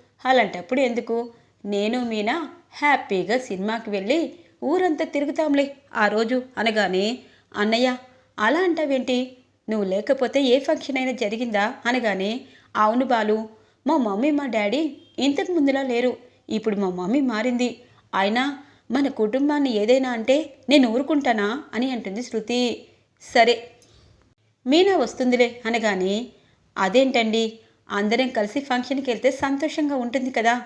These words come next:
అని అంటుంది మీనా. "అబ్బో" అని అనుకుంటుంది ఇక ప్రభావతి. ఇది ఇలా ఉండగా ఇక శోభా సురేంద్ర ఒక పెద్ద కళ్యాణ మండపాన్ని తీసుకుంటారు.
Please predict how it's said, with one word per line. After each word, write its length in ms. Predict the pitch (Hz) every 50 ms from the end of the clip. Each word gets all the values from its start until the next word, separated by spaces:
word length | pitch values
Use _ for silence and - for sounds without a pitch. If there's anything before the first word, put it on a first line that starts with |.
| - - -
అని 180 | 185 220 240 247
అంటుంది 320 | 240 220 202 185 202 247
మీనా. 480 | 240 226 208 214 226 233 240 233 220 214 - - _ _ _ _ _ -
"అబ్బో" 640 | 277 254 208 170 175 214 233 240 262 254 226 - - -
అని 140 | 220 233 240
అనుకుంటుంది 880 | 240 233 233 - 202 185 - 185 175 170 170 175 185 196 233 277 277 - - _ - -
ఇక 180 | 262 262 -
ప్రభావతి. 1000 | 214 - - 202 185 180 190 226 247 247 240 240 240 240 240 240 233 220 185 - - - - _ _ _ _ _ _ _ _ _ _ _ _ 233
ఇది 220 | 233 240 220 339
ఇలా 320 | 392 403 381 349 330 311
ఉండగా 640 | 285 262 247 233 233 220 226 220 226 226 226 254 311 - - -
ఇక 200 | 269 269 269 240
శోభా 500 | - - - 202 190 208 214 254 277 277
సురేంద్ర 680 | 277 - 247 233 240 226 233 220 220 233 240 294 370 370 - - _ -
ఒక 160 | - 320 - 311
పెద్ద 380 | 294 - 208 208 196 202 226 294
కళ్యాణ 480 | 277 - 208 185 185 190 226 247 254 254
మండపాన్ని 580 | 254 240 240 226 226 - 233 220 226 220 247
తీసుకుంటారు. 960 | 247 240 226 226 - - 220 220 214 214 220 220 220 233 233 226 214 208 -